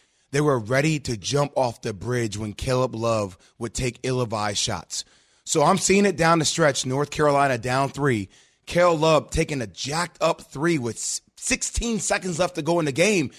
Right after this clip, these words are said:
And you're like, "Yo, what are you doing? Why are you taking," I mean, <laughs> I, part of me was like, "Yes, please take that shot." But basketball talk, what are you doing? Drive to the rim, get to the, like, get two points, foul, extend the game.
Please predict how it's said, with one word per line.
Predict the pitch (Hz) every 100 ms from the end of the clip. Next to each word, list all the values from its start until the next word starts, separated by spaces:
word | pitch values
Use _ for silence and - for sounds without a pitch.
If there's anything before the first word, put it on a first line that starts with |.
| - - -
And | 180
you're | 170
like, | 131
"Yo, | 175
what | 131 131
are | 185
you | 214 190
doing? | 110 175 220 214 123 85 - _
Why | 127 156
are | 208
you | 214
taking," | - 190 165
I | 127
mean, | 113
<laughs> |
I, | 101 - - - - - _ 123 - 120
part | 156
of | 147
me | 131
was | 131
like, | 107 -
"Yes, | 156 120 -
please | - 175 135
take | - 123
that | - 101
shot." | - 120 - - - -
But | 208 240 _ _ _ -
basketball | - - 165
talk, | 139 120
what | 113
are | 175
you | 151
doing? | 214 294
Drive | - 101 98 131
to | 180
the | 165
rim, | 135 131 131 127 - _ _ _
get | - 160 170
to | 196
the, | 180
like, | 110 - _ -
get | 175 -
two | 196
points, | 139 156 156 - _ _
foul, | - 151 151 143
extend | 127 - - 160
the | 120
game. | 131 165 135 110